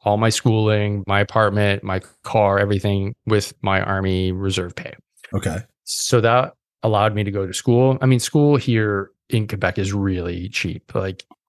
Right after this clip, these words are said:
Speaker 1: c-, compared to what you guys pay in the States. I was paying twenty-five hundred Canadian dollars a semester.
Speaker 2: Yeah.
Speaker 1: So, you know, that including books, and then the rest paid for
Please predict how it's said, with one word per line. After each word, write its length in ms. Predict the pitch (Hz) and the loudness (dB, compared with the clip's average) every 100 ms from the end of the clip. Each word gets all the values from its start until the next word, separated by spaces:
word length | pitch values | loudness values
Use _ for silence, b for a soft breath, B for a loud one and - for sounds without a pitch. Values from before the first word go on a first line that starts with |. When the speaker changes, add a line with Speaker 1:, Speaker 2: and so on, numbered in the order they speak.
| - | -16
Speaker 1:
c-, 160 | - 113 | -12 -4
compared 380 | 110 - 104 95 | 0 2 2 2
to 100 | 98 | 0
what 180 | 98 - | -2 -4
you 160 | - 107 | -2 0
guys 200 | 104 90 | 2 0
pay 200 | - 101 | 0 0
in 80 | 92 | 0
the 60 | |
States. 640 | 87 - 98 98 98 - - _ - | -4 -4 -2 -2 -2 -6 -8 _ -6
I 120 | - 113 | 0 2
was 140 | 131 | 2
paying 380 | - 117 107 98 | 2 2 2 0
twenty-five 1000 | - 113 101 101 95 - 95 95 92 92 | -4 -2 0 0 -2 -2 0 2 0 -2
hundred 380 | - 110 101 95 | 0 0 0 -2
Canadian 420 | - 92 92 92 | -4 -2 0 -2
dollars 680 | 90 90 90 90 92 113 - _ | -2 -2 -2 -2 -4 -8 -14 _
a 100 | - | -8
semester. 720 | 90 - 87 87 - 120 143 - _ _ | -4 -4 -4 -4 -4 -2 -2 -6 _ _
Speaker 2:
Yeah. 240 | 101 78 - | -2 -2 -6
Speaker 1:
So, 960 | - - 90 87 87 87 87 90 90 98 | -14 -10 -4 0 0 0 0 -2 -2 -2
you 120 | 98 | -2
know, 140 | 85 | 0
that 260 | 95 90 - | 0 0 0
including 440 | 98 - 101 92 | -2 2 0 2
books, 420 | 92 110 - - - _ _ _ - | 2 2 0 -6 -10 _ _ _ -2
and 680 | 104 98 95 92 95 101 101 | 2 4 2 2 -2 -2 0
then 320 | 98 92 98 | 0 0 -2
the 160 | 117 98 | 0 2
rest 300 | 90 - - | 2 -2 -2
paid 200 | 98 85 | -2 0
for 300 | 87 87 | -2 -2